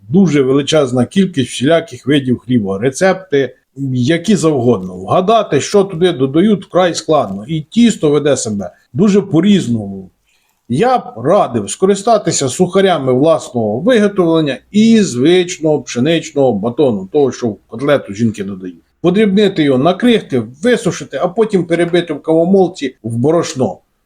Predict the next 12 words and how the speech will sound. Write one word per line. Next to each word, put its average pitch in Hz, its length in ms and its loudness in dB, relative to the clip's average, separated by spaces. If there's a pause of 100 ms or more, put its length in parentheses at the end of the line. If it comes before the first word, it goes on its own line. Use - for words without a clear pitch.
(320)
Поясню 208 460 2
чому. 170 520 2
Житній 175 540 0
хліб, 240 500 2 (200)
який 160 460 2
є 185 200 2
в 127 140 -6
паніровочних 160 720 2
сухарях 113 640 -2
разом 147 460 0
із 123 80 -8
пшеничним, - 600 -2